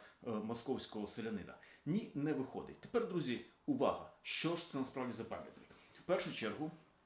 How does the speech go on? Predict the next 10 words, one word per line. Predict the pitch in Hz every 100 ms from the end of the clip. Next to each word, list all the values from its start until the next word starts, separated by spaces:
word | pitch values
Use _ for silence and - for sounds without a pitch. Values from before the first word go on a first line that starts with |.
| - - - -
Переяславська | 113 123 120 101 -
Рада. | 107 82 - - - -
Давайте | 98 131 143
зрозуміємо | 120 117 113 165 160 123
з |
вами | 127 120 117 - -
хід | - 156 -
подій, | 147 104 98 87 - -
що | - - 170
вона | 135 127